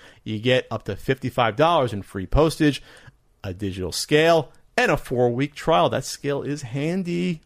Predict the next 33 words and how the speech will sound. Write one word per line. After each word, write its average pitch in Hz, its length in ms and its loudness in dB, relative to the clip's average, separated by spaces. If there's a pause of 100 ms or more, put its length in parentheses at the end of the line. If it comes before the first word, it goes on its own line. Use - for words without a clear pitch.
(120)
It 135 200 0
is 156 160 -4
handy, 180 380 -4
and 113 120 -4
it's 147 160 -10
nice. 208 560 0 (500)
Uh, 120 140 2
go 123 100 0
to 113 80 2
stamps 123 260 -2
dot 117 160 0
com. 165 220 0
Again, 170 320 2
before 156 220 2
you 147 60 6
do 147 100 2
anything 214 280 4
else, 151 240 2
click 131 200 -8
on 127 80 2
the 113 80 -2
radio 110 260 0
microphone 107 380 -4
at 98 100 -8
the 110 80 -4
top 101 80 0
of 107 60 -14
the - 60 -16
page, 190 420 2 (280)
type - 280 -2
in 98 160 -4
the 90 80 -10
code 92 480 -2